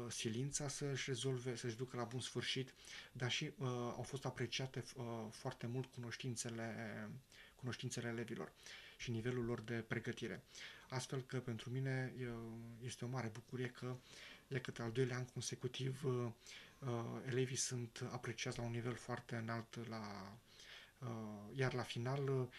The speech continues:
au ținut, uh, neapărat ca, uh, să f-, se fotografieze, să se fotografieze cu elevii, uh, să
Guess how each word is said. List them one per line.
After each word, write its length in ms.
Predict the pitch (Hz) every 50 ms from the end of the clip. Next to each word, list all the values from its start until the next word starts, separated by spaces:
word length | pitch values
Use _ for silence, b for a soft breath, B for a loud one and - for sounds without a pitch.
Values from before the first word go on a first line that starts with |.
| B B B B
au 140 | B 127 120
ținut, 420 | 117 - - 120 120 131 131 - -
uh, 220 | 127 123 120 123 131 131 131 139 135 127 123 113 -
neapărat 480 | 135 135 139 139 - 123 110 117 - -
ca, 400 | - - 120 113 113 113 110 214 - B B B B B B B B
uh, 160 | B 143 123 123
să 180 | 127 - 127 120
f-, 140 | - - -
se 160 | - - 131
fotografieze, 720 | 123 - - 120 117 120 - - - - 123 131 147 - - - -
să 80 | -
se 100 | - -
fotografieze 640 | - - 117 - 127 - 123 107 - - 127 131 147 143
cu 140 | 143 -
elevii, 400 | 147 147 151 151 143 160 170 175 - B B B B B B B B B B
uh, 140 | B - 127
să 460 | 120 - - 120 117 110 110 110 107